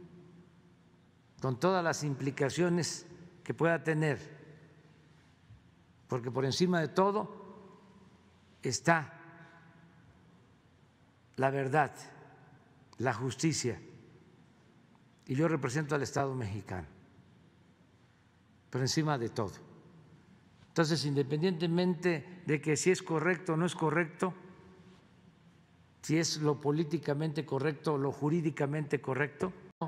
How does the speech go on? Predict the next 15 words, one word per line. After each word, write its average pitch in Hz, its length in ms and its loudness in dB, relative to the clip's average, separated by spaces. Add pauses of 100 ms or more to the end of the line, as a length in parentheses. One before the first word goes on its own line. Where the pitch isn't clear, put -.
(420)
información 151 920 4 (1080)
del 135 140 4
señor 147 640 0
Cabeza 147 400 2
de 139 100 2
Vaca 135 380 0 (3000)
por 175 320 4 (800)
una 190 180 6
investigación 165 960 4 (800)
que 160 200 4
ellos 175 400 2 (580)
tienen 180 840 4 (2000)
de 165 760 2
un 170 160 2
presunto 170 720 4